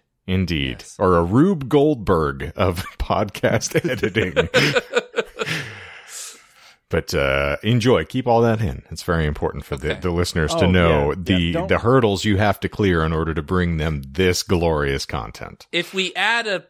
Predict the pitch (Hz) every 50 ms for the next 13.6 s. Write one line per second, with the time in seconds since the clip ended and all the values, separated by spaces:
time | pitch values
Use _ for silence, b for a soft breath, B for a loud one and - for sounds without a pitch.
0 | _ _ _ 165 165 165 151 147 135 127 127 - - - 320 359 302 233 185 160
1 | 147 143 135 - 147 139 131 - 135 127 120 120 117 117 113 104 - - 139 120
2 | 110 120 120 123 - 165 160 151 156 156 156 151 151 151 143 139 135 135 - -
3 | 160 143 139 - - 147 139 139 143 - - 147 131 127 127 123 131 123 - -
4 | - 175 196 196 190 175 156 147 147 - 139 143 131 143 139 147 156 180 196 190
5 | 196 202 214 220 220 226 226 233 233 233 226 285 302 247 156 123 123 127 147 185
6 | 196 - _ _ _ _ _ _ - B B B B B B B 101 92 101 127
7 | 147 151 143 131 120 - - 110 92 85 98 104 90 85 82 85 87 87 85 82
8 | - - - - 92 76 69 69 62 64 78 - - 76 73 76 - 69 65 62
9 | - - - - - 78 73 78 73 73 - - 78 71 67 - - - - -
10 | 90 80 69 62 62 58 55 55 - - - 76 - - 73 67 80 78 80 78
11 | - 101 92 - 101 85 90 92 90 87 80 78 92 87 85 82 80 87 98 90
12 | 90 90 87 85 80 80 78 73 69 67 73 73 69 65 67 64 55 - - 80
13 | 65 67 67 62 64 62 52 50 - - -